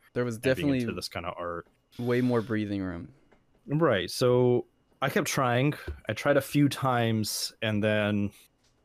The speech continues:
Speaker 2: um, it didn't work out. And I was pretty much, uh, about to, like, stop trying to go 'cause I had moved at that point, and it was no longer a thirty-minute drive, but a seven-hour drive.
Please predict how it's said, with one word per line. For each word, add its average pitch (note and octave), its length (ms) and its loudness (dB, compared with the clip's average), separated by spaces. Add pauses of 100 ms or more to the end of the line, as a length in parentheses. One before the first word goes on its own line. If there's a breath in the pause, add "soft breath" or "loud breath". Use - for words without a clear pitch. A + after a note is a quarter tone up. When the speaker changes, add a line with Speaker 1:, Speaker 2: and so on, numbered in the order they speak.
(640)
Speaker 2:
um, F#2+ 280 -4
it F2 60 -14
didn't G#2+ 160 -2
work A#2+ 180 -2
out. F#2+ 320 0 (540)
And F#2+ 200 -2
I A2 60 2
was C#3 120 -2
pretty A3+ 200 -4
much, - 340 -2 (580)
uh, F#2+ 340 0
about G2 300 -4
to, F#2+ 80 -8
like, E2+ 240 -6
stop - 320 -6
trying F2+ 280 -10
to F2+ 60 -12
go F#2+ 320 -4 (420)
'cause G#2 120 -8
I G#2 100 0
had A2 140 -2
moved F#2+ 320 -6
at F#2 140 -6
that F2+ 180 -4
point, F2 340 -10
and F2 120 -16
it E2+ 60 -12
was F2 380 -10 (200)
no F#2 260 -8
longer F2+ 320 -6
a E2+ 60 -6
thirty-minute F2+ 480 -10
drive, F2 260 -8
but E2+ 120 -10
a F2 40 -16
seven-hour G#2+ 580 -2
drive. G#2 480 -2